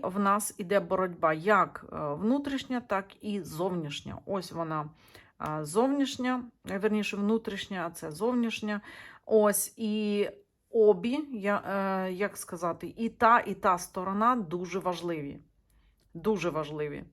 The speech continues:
Ось, всередині трошечки важче в тому плані, що, ем, не здаються, тримають свої позиції, як і внутрішні, так і зовнішні вороги.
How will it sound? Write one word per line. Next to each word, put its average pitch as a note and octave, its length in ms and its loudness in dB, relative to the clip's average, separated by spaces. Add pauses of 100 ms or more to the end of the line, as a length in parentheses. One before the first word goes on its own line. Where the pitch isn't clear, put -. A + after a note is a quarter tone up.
(1600)
Ось, D#3 500 -2
всередині C4 840 4
трошечки - 880 -4 (120)
важче F#3 720 0
в B3+ 100 -8
тому G3 320 -2
плані, F#3+ 540 2
що, G3 680 0 (640)
ем, E3+ 720 -2 (840)
не G3+ 280 6
здаються, F3 920 4 (420)
тримають G3 800 4
свої F#3 420 -2
позиції, E3+ 640 -2
як E3+ 280 -2
і D3+ 240 -4
внутрішні, A3+ 840 -2
так G3 300 -2
і F3 60 -6
зовнішні D#3+ 640 -4
вороги. E3 480 -2